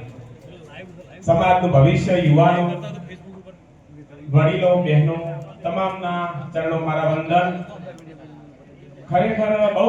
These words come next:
આનંદ થાય છે કે આપણો સમાજ શિક્ષણ તરફ આગળ વધી રહ્યો છે.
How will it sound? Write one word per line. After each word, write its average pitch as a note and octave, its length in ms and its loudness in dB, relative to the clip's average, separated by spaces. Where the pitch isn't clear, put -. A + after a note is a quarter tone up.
આનંદ A3+ 360 0
થાય G#3 240 0
છે A3 280 -2
કે G3+ 100 -8
આપણો G3+ 400 -4
સમાજ G#3+ 520 -6
શિક્ષણ A#3+ 420 -6
તરફ E3 320 -6
આગળ E3 300 -6
વધી D3+ 240 -4
રહ્યો E3 220 -2
છે. D#3 260 -8